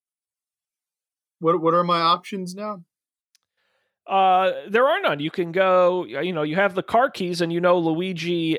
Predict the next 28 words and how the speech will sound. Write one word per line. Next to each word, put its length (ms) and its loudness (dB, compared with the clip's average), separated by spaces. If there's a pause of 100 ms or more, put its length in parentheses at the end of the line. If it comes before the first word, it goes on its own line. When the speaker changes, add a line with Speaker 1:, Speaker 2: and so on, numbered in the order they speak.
Speaker 2:
and, 540 0 (100)
uh, 680 0
Gianni 460 2
are 120 0
your 280 -2 (100)
two 360 -2
key 180 -8
suspects. 840 -4 (520)
Speaker 1:
Yes, 340 -2
so 380 0
can 120 -2
I 100 2
go 200 4
and, 200 -4 (140)
like, 220 -6
confront 420 -4
them 120 -4
again? 540 -6 (560)
Well, 120 6
Speaker 2:
Well, 60 6
Speaker 1:
there's 120 2
Speaker 2:
let's 120 4
Speaker 1:
nothing 140 4
Speaker 2:
go 80 2
Speaker 1:
else 160 -6
to 80 -14
do 200 0
in, 220 -6